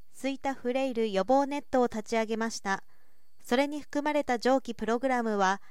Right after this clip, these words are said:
エアロビクス的な要素も取り入れながら、楽しく体を動かしながら行うエクササイズです。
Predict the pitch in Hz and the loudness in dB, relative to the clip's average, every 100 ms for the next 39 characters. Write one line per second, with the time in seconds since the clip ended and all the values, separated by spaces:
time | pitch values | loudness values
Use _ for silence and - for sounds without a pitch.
0 | - - 196 240 262 254 269 - - 247 | -14 -6 0 2 2 0 -6 -8 -6 -6
1 | 254 254 254 262 262 226 208 - 190 226 | -4 -4 2 2 2 0 -2 -2 -2 -2
2 | 262 277 269 277 247 220 - - - - | -4 -4 -4 -2 0 0 -2 -8 -12 -4
3 | 233 285 - - 269 233 226 226 226 - | -2 -2 -2 -4 -4 0 0 2 2 0
4 | 208 240 262 247 254 262 240 208 190 214 | -2 0 0 -4 -4 -2 0 0 0 -2
5 | 208 214 - 233 - 233 214 208 202 185 | 0 -2 -2 -6 -4 -4 -2 -2 -2 -4
6 | 175 180 - | -4 -4 -6